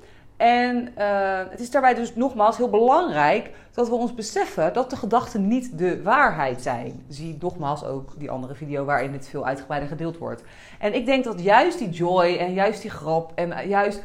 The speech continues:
het ook maar zien als, ja, het niet zo serieus nemen, die gedachten.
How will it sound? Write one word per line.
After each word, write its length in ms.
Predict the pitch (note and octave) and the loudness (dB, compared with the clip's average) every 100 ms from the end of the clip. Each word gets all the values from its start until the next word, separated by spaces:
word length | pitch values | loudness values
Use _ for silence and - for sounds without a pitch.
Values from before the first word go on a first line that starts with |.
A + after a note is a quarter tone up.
| - - | -12 -8
het 200 | G3 G3+ | -4 0
ook 200 | - A#3 | 2 2
maar 200 | G#3+ G#3 | 0 -2
zien 280 | E3 A3 A3 | -2 -2 0
als, 520 | F3+ G3 G3 - - - | 0 0 -2 -6 -14 -12
ja, 340 | D#3 D#3+ C#3+ - | -10 -12 -12 -12
het 100 | E3+ | -4
niet 140 | B3+ | -4
zo 60 | A#3+ | -2
serieus 500 | - B3+ A#3+ F4+ F4+ | -2 2 4 6 6
nemen, 420 | F#4+ F#4+ F4 G4+ A4+ - - - | 2 0 2 2 0 -4 -14 -14
die 140 | - B3+ | -10 -4
gedachten. 600 | A#3+ C4+ C#4 B3+ B3+ | 2 2 2 0 0